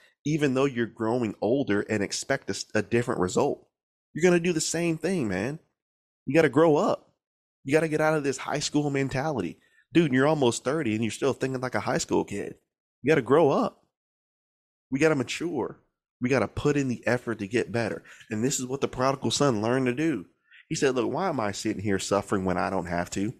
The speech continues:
Why am I sitting here eating this when I don't have to? Why am I sitting here being stubborn when I don't have to? Why am I sitting here being prideful, eating this thing, instead of going home and saying, 'I need help,' when, when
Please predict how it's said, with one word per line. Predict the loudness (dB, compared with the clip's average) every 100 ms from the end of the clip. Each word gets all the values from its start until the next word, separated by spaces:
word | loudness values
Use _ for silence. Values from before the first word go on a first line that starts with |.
| _ _ _ _ _ _ _ 0
Why | 2
am | 4
I | 2
sitting | 2 2 0
here | 0 -2
eating | -2 -4 -2
this | -2 -2
when | -4
I | -2
don't | -2 -2
have | -4 -2
to? | 0 -2 -2 _ _ _ _ _
Why | 0 2
am | 2
I | 2
sitting | 0 -2 -2
here | 0 0
being | 0 0 0
stubborn | -2 0 2 2 0
when | -2
I | -2 -2
don't | -2
have | -2 -4 -4
to? | -4 -6 -8 -20 -4
Why | 0 2
am | 2
I | 0
sitting | -2 -4 -2
here | -4
being | -2 -2 -2
prideful, | -2 -2 0 -2 -2 -4 -6 -18 _
eating | -2 0 2
this | 2 0
thing, | 0 0 -2 -6 -14 -6
instead | -2 0
of | 2
going | 2 4
home | 2 0 -2
and | -2
saying, | -4 -2
'I | 0 0
need | -2 -2
help,' | 0 -2 -4 -18 -8
when, | -8 -6
when | -6 -4 -4